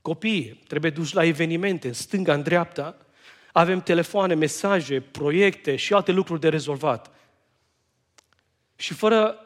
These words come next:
ca să luăm vreodată decizia conștienți, „Mă, astăzi îl pun pe Dumnezeu pe locul doi, că am alte lucruri importante”,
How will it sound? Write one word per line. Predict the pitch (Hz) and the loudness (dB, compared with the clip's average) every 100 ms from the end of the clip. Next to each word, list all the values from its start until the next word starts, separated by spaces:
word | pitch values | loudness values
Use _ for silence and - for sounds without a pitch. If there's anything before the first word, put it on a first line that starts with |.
| _ _ _ _ | _ _ _ _
ca | - | -6
să | 156 170 | -4 0
luăm | 214 | 0
vreodată | 175 165 170 175 170 151 131 - _ _ _ _ _ _ - | 0 -2 -2 -2 2 2 0 -10 _ _ _ _ _ _ -8
decizia | 135 147 - 190 151 147 | -4 -4 -2 -4 0 0
conștienți, | 135 - 160 - 143 139 117 - - _ _ _ _ | 0 -4 -4 -4 -6 -6 -6 -10 -14 _ _ _ _
„Mă, | - - | -14 -10
astăzi | 135 - 143 | -8 -6 -4
îl | 139 | -4
pun | 143 143 | -6 -8
pe | 139 | -8
Dumnezeu | 127 123 117 139 | -10 -10 -6 -6
pe | 139 | -4
locul | 127 131 143 127 | -4 -4 -8 -6
doi, | 143 120 151 - _ _ _ - | -4 -4 -8 -12 _ _ _ -4
că | 143 | -2
am | 143 | 2
alte | 151 147 | 2 0
lucruri | 147 143 135 | -6 -8 -12
importante”, | 123 123 - 123 139 165 220 | -12 -14 -14 -16 -10 -10 -10